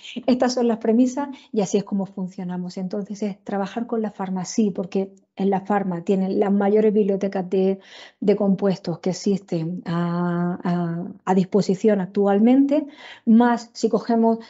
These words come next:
las diferentes farmas, las diferentes bibliotecas y las ponemos todas juntas, ah, ya ahí vamos extrayendo aquellos primeros compuestos que vamos a ir desarrollando,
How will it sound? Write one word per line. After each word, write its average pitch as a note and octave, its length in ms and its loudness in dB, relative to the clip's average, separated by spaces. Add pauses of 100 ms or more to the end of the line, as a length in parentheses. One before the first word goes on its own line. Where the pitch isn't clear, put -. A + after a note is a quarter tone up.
(100)
las B3+ 260 2
diferentes A3 540 -2
farmas, G3 360 -4
las A#3 280 2
diferentes G#3+ 460 -2
bibliotecas G3 520 0
y F#3 60 -2
las F#3+ 120 -2
ponemos G3+ 360 -4
todas F3 320 -4
juntas, C#4 460 4 (100)
ah, G3 400 -4
ya G#3 300 0
ahí G#3+ 280 2 (280)
vamos A#3+ 340 4
extrayendo G#3+ 480 -2
aquellos B3 300 -4
primeros A3 380 -4
compuestos G3 480 -6
que G3+ 120 -4
vamos G3 340 -6
a G3 60 -4
ir G3 140 -4
desarrollando, G#3 720 0